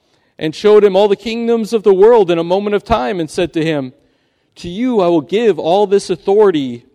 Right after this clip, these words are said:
and their glory, for it has been delivered to me, and I give it to whom I will.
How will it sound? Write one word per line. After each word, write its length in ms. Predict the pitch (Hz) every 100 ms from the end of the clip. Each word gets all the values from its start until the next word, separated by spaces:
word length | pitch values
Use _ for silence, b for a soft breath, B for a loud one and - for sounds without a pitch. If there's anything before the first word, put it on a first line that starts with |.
| -
and 180 | 170
their 120 | 190 180
glory, 420 | 156 185 208 151
for 180 | - 185
it 80 |
has 120 | 196 190
been 180 | 190
delivered 460 | 165 165 175 208 214
to 100 | -
me, 280 | 202 240 220
and 120 | 156
I 120 | 165
give 280 | 180 165 214
it 120 | 226 -
to 140 | 214
whom 260 | 202 233 226
I 140 | 226
will. 540 | 180 185 233 123 95